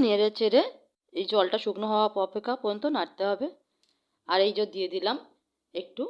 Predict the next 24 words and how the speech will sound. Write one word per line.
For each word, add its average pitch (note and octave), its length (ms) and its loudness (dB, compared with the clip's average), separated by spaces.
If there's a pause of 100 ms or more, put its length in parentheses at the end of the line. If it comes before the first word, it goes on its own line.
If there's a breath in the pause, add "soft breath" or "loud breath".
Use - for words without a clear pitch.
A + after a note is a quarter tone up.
(440)
আদা G3+ 260 4 (100)
কুচ-, G3 320 -6
বাটা, G3 220 -2 (2000)
আবারও F#3+ 400 4
একটু A3 140 -4
নেড়ে A#3 260 4
চেড়ে A3+ 240 4
নিচ্ছি। A3+ 300 -6 (2750 soft breath)
আর F3+ 100 -4
শেষে A3+ 380 -2
দিয়ে A3 180 -4
দিলাম A3+ 240 0 (360)
ওই E3 140 -2 (200)
আদা F3+ 160 0
বাটারই G3 400 -2
একটু G3+ 160 -12
জলটা F3+ 520 -2
দিয়ে G3+ 260 -2
দিলাম G#3 200 -2 (260)
সামান্য, G#3+ 400 0 (800)
খুবই C#4+ 260 0
সামান্য G3 400 0
একটুখানি G#3 420 -8
জলটা, G3 420 -2